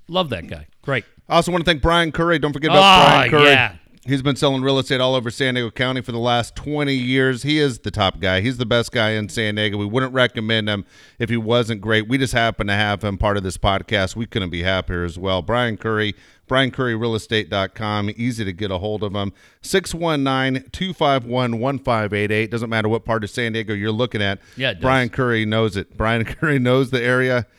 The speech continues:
Speaker 2: He knows it all the way from Encinitas. He knows Del Mar. He even knows I B.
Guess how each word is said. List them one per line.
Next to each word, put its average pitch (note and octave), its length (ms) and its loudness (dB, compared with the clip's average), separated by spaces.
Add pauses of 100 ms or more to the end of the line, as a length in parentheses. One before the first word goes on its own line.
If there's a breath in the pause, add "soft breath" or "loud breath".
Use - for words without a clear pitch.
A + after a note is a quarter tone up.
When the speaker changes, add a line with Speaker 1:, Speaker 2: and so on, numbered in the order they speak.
(260 soft breath)
Speaker 2:
He C#3 180 -2
knows D#3 300 2
it D3+ 100 0
all C3+ 220 2
the D#3 100 0
way D3+ 200 4
from G#2+ 160 -6
Encinitas. B2 640 -4
He F2+ 40 -8
knows G2 220 -2
Del A#2 240 -2
Mar. A#2+ 480 0
He G#2+ 60 -6
even C3+ 260 -2
knows C#3 220 -2
I B2+ 180 0
B. A2+ 380 -4